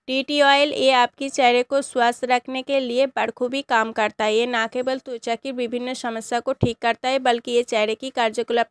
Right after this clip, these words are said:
के लिए भी बहुत ही अच्छा काम करता है। जानिए त्वचा की देखभाल के लिए कैसे उपयोगी है ये ट्री टी ऑयल।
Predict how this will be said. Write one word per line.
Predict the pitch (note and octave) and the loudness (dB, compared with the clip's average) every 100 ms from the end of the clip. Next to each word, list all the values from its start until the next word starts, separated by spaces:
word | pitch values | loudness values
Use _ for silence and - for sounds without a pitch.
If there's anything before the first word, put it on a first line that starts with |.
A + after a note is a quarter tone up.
| - | -6
के | B3 | -12
लिए | A3+ A#3 | -10 -12
भी | A3+ D4+ | -10 -14
बहुत | C4 A#3 A#3+ | -10 -12 -4
ही | C4 | 0
अच्छा | A3 - C4+ | 0 -2 -4
काम | B3+ A3+ | -2 -2
करता | G#3+ - G3 | -4 -6 -8
है। | G3 - _ _ _ A#3 | -8 -12 _ _ _ 2
जानिए | B3 B3 C#4 | 6 6 4
त्वचा | D#4 D4 C#4 C#4 | 2 0 2 0
की | C#4 D4 | 0 -4
देखभाल | B3+ B3 B3 C4 | 2 2 4 2
के | C4 C#4 | 4 0
लिए | C4 C4 | 2 0
कैसे | C4 A#3 A3+ C4 | 4 2 2 -2
उपयोगी | C4 B3 A#3+ A#3+ B3+ | 2 0 2 -2 -2
है | A#3+ A#3+ | 0 2
ये | B3+ A#3+ | 2 0
ट्री | A#3+ A#3 | 0 -6
टी | G#3+ B3 | -6 0
ऑयल। | A#3 G#3 | 0 0